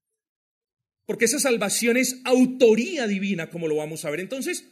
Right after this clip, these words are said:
precisamente vengamos a esa primera implicación. Los hermanos de Éfeso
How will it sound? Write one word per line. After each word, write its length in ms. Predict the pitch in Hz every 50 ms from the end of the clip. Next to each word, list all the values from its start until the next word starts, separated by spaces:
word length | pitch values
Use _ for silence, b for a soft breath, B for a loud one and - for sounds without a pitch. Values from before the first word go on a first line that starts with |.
| _ _ _
precisamente 640 | - - 196 - 208 202 277 254 240 233 233 226 -
vengamos 540 | 285 233 202 175 160 160 156 151 170 185 -
a 60 | 208
esa 260 | 175 170 - 220 220 -
primera 320 | 220 185 160 156 147 160
implicación. 760 | 196 190 196 226 208 - - 190 - - 311 320 220 143 - - _ _ _ _ _ _ _ _ _ _ _ _ _ _ _ _ _ _ _ _
Los 160 | - 233 226 254
hermanos 420 | 214 208 240 262 302 330 262 196
de 240 | 220 247 240 - -
Éfeso 800 | - 285 330 349 302 - - 233 190 - - - 165 143 127 127